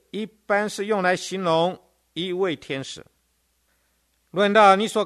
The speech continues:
看见在我右手中的七星和七个金灯台的奥秘，那七星就是七个教会的使者，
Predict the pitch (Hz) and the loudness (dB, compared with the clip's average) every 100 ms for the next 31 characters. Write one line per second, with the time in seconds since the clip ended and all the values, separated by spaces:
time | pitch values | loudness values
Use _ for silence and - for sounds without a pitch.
0 | - - 240 233 220 - 233 208 240 220 | -6 -4 2 2 0 -4 -4 -2 0 2
1 | 196 175 202 240 196 208 196 226 220 202 | 2 0 0 0 2 0 -2 -2 -2 -4
2 | - 233 - 226 226 - _ _ _ 147 | -6 -8 -6 -6 -8 -12 _ _ _ -8
3 | 135 - - - 208 220 220 208 202 202 | -8 -8 -14 -12 -10 -8 -6 -6 -8 -6
4 | 214 214 214 214 - 165 156 170 156 147 | -8 -6 -6 -6 -6 -6 -2 -2 -4 -8
5 | 82 _ _ _ _ _ _ _ _ - | -14 _ _ _ _ _ _ _ _ -10
6 | 156 156 - 214 226 214 220 _ - 220 | -10 -8 -12 -10 -8 -8 -8 _ -8 -4
7 | 226 208 208 - 226 208 208 208 208 196 | -4 -4 -10 -10 -8 -6 -2 -2 -2 -4
8 | 180 - 196 185 160 156 | -4 -6 -8 -4 -2 -2